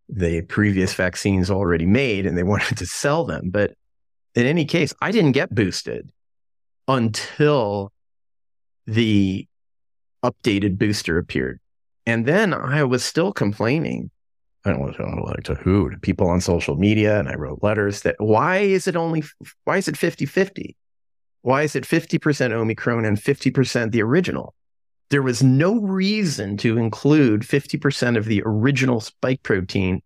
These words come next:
in the, the booster. The, they call it the bivalent one, that it didn't exist.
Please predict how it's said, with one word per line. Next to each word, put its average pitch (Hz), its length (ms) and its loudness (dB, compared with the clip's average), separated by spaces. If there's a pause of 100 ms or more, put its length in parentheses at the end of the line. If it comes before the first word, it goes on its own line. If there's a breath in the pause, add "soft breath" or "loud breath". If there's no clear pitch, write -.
(140)
in 143 380 2
the, 113 400 0 (260)
the 113 160 0
booster. 120 360 2
The, 82 160 -2 (120)
they 104 140 0
call 101 240 0
it 95 80 -4
the 101 100 0
bivalent 98 640 0
one, 78 260 -10 (400)
that 117 180 -4
it 95 160 -4
didn't 101 240 2
exist. - 580 -2